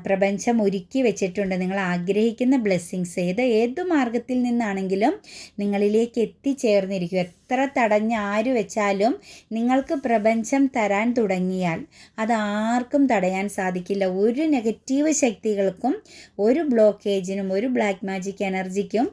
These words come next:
നിങ്ങൾക്ക് സ്-, തരാൻ പ്രപഞ്ചം തീരുമാനിച്ചാൽ അത് തടയാൻ പറ്റില്ല എന്ന് മനസ്സിലാക്കുക. നിങ്ങളുടെ പ്രവൃത്തികളെ നിങ്ങൾ സൂക്ഷിക്കുക,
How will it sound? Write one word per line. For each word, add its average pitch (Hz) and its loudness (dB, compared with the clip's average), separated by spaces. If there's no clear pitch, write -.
നിങ്ങൾക്ക് 233 0
സ്-, - -8
തരാൻ 208 2
പ്രപഞ്ചം 208 2
തീരുമാനിച്ചാൽ 196 -2
അത് 196 -2
തടയാൻ 190 0
പറ്റില്ല 196 -2
എന്ന് 190 0
മനസ്സിലാക്കുക. 185 -2
നിങ്ങളുടെ 208 0
പ്രവൃത്തികളെ 240 2
നിങ്ങൾ 208 0
സൂക്ഷിക്കുക, 196 -4